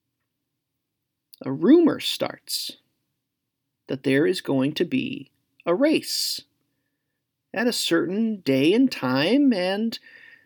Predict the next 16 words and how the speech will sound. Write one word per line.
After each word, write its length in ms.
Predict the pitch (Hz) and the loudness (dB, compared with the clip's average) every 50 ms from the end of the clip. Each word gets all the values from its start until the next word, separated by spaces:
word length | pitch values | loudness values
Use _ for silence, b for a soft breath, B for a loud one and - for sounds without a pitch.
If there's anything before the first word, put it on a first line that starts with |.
| b b _ | b b _
the 80 | _ 247 | _ -4
starting 420 | - - - 170 170 175 190 196 | -4 2 4 6 6 6 4 4
line 320 | 190 185 185 190 208 240 254 | 2 2 2 2 4 4 4
is 120 | 240 - | 4 2
going 260 | - - 170 170 196 | 0 0 0 0 2
to 80 | 214 190 | 0 0
be 460 | 156 - 143 139 139 147 180 220 254 _ _ _ _ _ _ _ _ _ | 2 4 4 4 4 2 -2 -4 -10 _ _ _ _ _ _ _ _ _
in 120 | _ 185 202 | _ -8 -6
a 100 | 226 226 | -6 -6
certain 640 | - - - - 147 139 - 160 170 185 220 208 _ | -6 -6 -2 0 0 0 0 -2 -2 -4 -4 -8 _
place 680 | - - - 143 156 220 - - - - - - - - _ _ | -6 -2 0 0 0 0 -2 -6 -6 -8 -8 -8 -10 -14 _ _
within 320 | - 170 202 - - 147 143 | -2 -2 0 2 0 0 0
the 80 | 147 | -2
community. 560 | 151 - - 240 277 269 220 139 - - - _ _ _ _ _ _ _ _ _ _ _ _ _ _ _ _ _ _ _ _ _ _ _ _ _ _ _ _ _ _ _ _ _ _ B B B B B _ | -2 0 4 6 6 6 4 2 -2 -6 -14 _ _ _ _ _ _ _ _ _ _ _ _ _ _ _ _ _ _ _ _ _ _ _ _ _ _ _ _ _ _ _ _ _ _ B B B B B _
Now, 140 | - 196 196 | 2 2 4
the 480 | 190 202 202 202 196 196 190 185 185 | 4 6 6 8 8 8 8 6 4